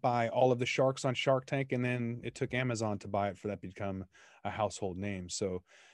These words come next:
you don't really need a whole ton of market share before someone just doesn't really know what to invest in, sees the opportunity, buys it, and then your thirty percent market share becomes ninety.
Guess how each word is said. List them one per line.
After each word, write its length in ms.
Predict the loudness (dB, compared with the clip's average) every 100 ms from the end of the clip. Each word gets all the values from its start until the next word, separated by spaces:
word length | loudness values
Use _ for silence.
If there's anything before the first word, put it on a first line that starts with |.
| _ 0
you 80 |
don't 140 | 0 2
really 240 | 2 4
need 180 | 4 4
a 60 | 2
whole 320 | 0 0 0
ton 240 | 0 -4
of 40 | -2
market 300 | -2 -4 -4
share 180 | -2 -2
before 360 | -4 -8 -6
someone 320 | -4 -2 -2
just 340 | -4 -4 -6 -8 -14 -20 -6 2
doesn't 260 | 2 2
really 200 | 2 4
know 140 | 6 6
what 180 | 6 4
to 140 | -4
invest 420 | 0 0 0 0
in, 180 | -2 -2
sees 300 | -2 -2 0
the 100 | 0
opportunity, 560 | -2 -4 -6 -4 -4 -4
buys 420 | -2 0 0 -4
it, 140 | -6
and 80 | -6
then 80 | -6
your 140 | -6
thirty 220 | -6 -6
percent 340 | -6 -6 -6 -2
market 260 | -4 -4
share 160 | -8 -6
becomes 340 | -6 -8 -8
ninety. 460 | -6 -6 -6 -10